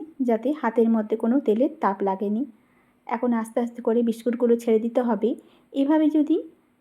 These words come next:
একেবারে তেলটা গরম না করে দেওয়া যায়,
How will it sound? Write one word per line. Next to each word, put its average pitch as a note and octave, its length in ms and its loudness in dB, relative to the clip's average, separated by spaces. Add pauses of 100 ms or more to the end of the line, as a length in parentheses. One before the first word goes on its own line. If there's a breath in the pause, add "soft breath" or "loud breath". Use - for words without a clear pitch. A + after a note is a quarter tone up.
একেবারে B3+ 480 0 (280)
তেলটা A#3+ 280 2
গরম A#3 280 2
না A#3+ 120 2
করে A#3 220 4
দেওয়া A3+ 240 2
যায়, C4 220 0